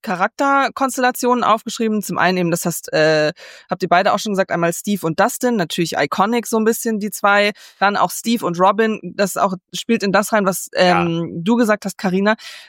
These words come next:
Speaker 1: dass sie ihm ja da, das war ja eine andere Zeit. Und es ist, äh, zu der Zeit eben nicht so gängig,
Speaker 2: Stimmt.
Speaker 1: dass, ähm, dass man da irgendwie schwul oder lesbisch ist oder so und dass das nicht anerkannt ist. Und diese Konversation fand ich so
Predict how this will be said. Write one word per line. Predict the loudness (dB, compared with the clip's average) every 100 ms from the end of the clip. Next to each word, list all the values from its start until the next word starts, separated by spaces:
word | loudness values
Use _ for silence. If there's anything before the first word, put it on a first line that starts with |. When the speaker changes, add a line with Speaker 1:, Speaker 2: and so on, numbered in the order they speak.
| _
Speaker 1:
dass | 0 0
sie | -2 -2 -2 -6 _ _ 0
ihm | 2 4
ja | 4 4
da, | 4 4
das | 2 0
war | 2
ja |
eine | 2
andere | 2 0 -2
Zeit. | 0 2 2 0
Und | -2 -2 -4 -20 _
es | -4
ist, | -4 -4 -8 -14 _ _
äh, | -8 -6
zu | -8 0
der | 2 2
Zeit | 2 2 2
eben | 0
nicht | 0 0
so | 0
gängig, | 2 4 2
Speaker 2:
Stimmt. | 4
Speaker 1:
dass, | 2 2 -4 -8 0
ähm, | 4 4 2 0 -2 -6 _ _ _
dass | -4 -2
man | 2
da | 2
irgendwie | 2 -2 -4 -4 -4
schwul | -4 -2 2
oder | 4 4
lesbisch | 2 0 -4 -2
ist | -2 0
oder | 2 2
so | 4 2
und | 2
dass | -2
das | -4
nicht | -4 -2
anerkannt | 0 0 0 -4 -4
ist. | -6
Und | -6 -2
diese | 0 2
Konversation | 2 2 0 0 -2 0
fand | -2
ich | -4
so | -6 -2 2 2